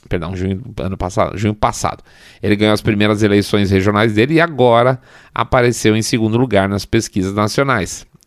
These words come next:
Isso, lá no nosso episódio de dois mil e dezenove, era inimaginável. Inimaginável,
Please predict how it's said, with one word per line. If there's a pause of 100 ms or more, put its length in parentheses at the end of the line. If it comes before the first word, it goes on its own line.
Isso, (500)
lá
no
nosso
episódio
de
dois
mil
e
dezenove,
era (380)
inimaginável. (360)
Inimaginável,